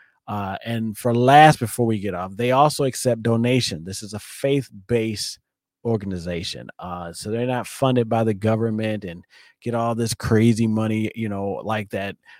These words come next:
Uh, they really lean on donations. And if you have a heart for service, uh, this is definitely a place I would say put your money, uh, to help someone to be able to recover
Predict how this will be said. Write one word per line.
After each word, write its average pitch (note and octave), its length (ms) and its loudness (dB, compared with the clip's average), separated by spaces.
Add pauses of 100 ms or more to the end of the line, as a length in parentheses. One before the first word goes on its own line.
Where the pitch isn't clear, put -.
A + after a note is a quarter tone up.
(140)
Uh, G2+ 180 -8
they G#2 160 -4
really C3+ 400 4
lean B2+ 320 0
on A2 220 -6
donations. G#2 640 -6
And F#2 100 -8
if F#2 120 -8
you C3 100 2
have D3+ 140 4
a D#3 40 4
heart C3 360 6 (720)
for - 160 -4
service, C3+ 720 4 (720)
uh, G2+ 420 -8
this B2+ 240 2
is B2+ 120 0
definitely B2 400 4
a G#2 60 0
place A#2 280 0
I G#2 80 2
would G2+ 140 -2
say G#2 180 -2
put A#2 300 -2
your G#2+ 100 -2
money, G2+ 400 -4 (500)
uh, F2+ 440 -6
to A2 160 -4
help A2+ 220 2
someone G#2 500 -4
to G2 120 -6
be G#2 160 -2
able G2+ 180 -2
to G2 340 -4
recover B2 560 4